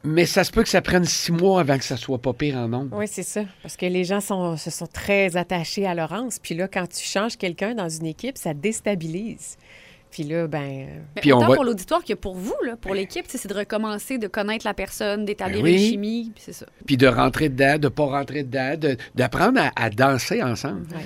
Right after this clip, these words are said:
Speaker 1: Fait que, euh, ça, c'est le premier commentaire positif. C'est rassurant pour notre équipe. Parfait ?
Speaker 3: Tant
Speaker 1: Ça,
Speaker 3: mieux.
Speaker 1: c'est réglé. De-, le deuxième, c'est lui qui m'a fait le plus plaisir.
Speaker 2: C'est que t-, quand tu parles, c'est hot.
Speaker 1: <laughs> Non, non, mais il, c'est le mood.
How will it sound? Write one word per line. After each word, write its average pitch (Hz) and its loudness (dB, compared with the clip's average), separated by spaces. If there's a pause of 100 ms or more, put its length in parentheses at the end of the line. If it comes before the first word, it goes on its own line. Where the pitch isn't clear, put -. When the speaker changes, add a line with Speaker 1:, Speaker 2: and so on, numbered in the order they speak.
(140)
Speaker 1:
Fait 117 -2
que, 139 0
euh, 127 2
ça, 233 2
c'est 226 2
le 208 -4
premier 180 0
commentaire 165 -4
positif. 135 -4 (180)
C'est - -2
rassurant 160 2
pour 135 -2
notre 120 0
équipe. - -6 (300)
Parfait ? 254 4
Speaker 3:
Tant 185 -14
Speaker 1:
Ça, 247 0
Speaker 3:
mieux. 269 2
Speaker 1:
c'est 302 0
réglé. 101 -6
De-, 127 -2
le 147 2
deuxième, 220 2 (140)
c'est - -8
lui 131 -4
qui 131 -10
m'a 123 -2
fait 131 -6
le 117 -4
plus 117 -6
plaisir. 113 -4 (1300)
Speaker 2:
C'est 180 -10
que 156 -6
t-, 143 -16 (200)
quand 147 -10
tu - -18
parles, 151 -6
c'est 156 -6
hot. 165 -2
Speaker 1:
<laughs> 170 4
Non, 156 8
non, 269 10
mais 165 8 (520)
il, - 4 (300)
c'est - 6
le 143 10
mood. 143 6